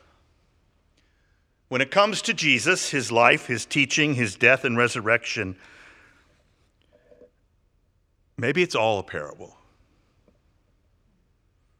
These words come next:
The entire gospel as parable-like, parabolic.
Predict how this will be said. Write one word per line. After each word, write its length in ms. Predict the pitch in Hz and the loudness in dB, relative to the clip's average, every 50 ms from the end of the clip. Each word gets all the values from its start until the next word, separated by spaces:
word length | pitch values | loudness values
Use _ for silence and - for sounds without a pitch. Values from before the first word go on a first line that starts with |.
| _ _ _ _ _ | _ _ _ _ _
The 120 | - 123 123 | -4 -2 -2
entire 400 | 123 - 165 165 156 170 185 190 | 0 4 4 6 8 8 6 6
gospel 840 | 156 127 120 113 113 113 - - - - 156 151 151 151 156 156 - | 6 6 6 6 6 6 2 -4 -2 2 4 6 6 6 4 2 4
as 480 | - 123 117 120 123 120 117 - - - - - _ - | 4 6 6 6 6 4 2 -4 -6 -8 -12 -20 _ -10
parable-like, 960 | - - 143 131 123 110 107 98 92 90 87 87 82 - - - - - | 0 2 2 4 4 2 2 0 0 0 0 -2 -2 -2 -8 -16 -14 -12
parabolic. 1040 | - - 120 110 107 104 90 - 110 107 104 104 101 95 92 - _ - - - - | -4 0 0 2 0 0 0 0 2 2 2 2 0 -2 -4 -4 _ -16 -18 -18 -18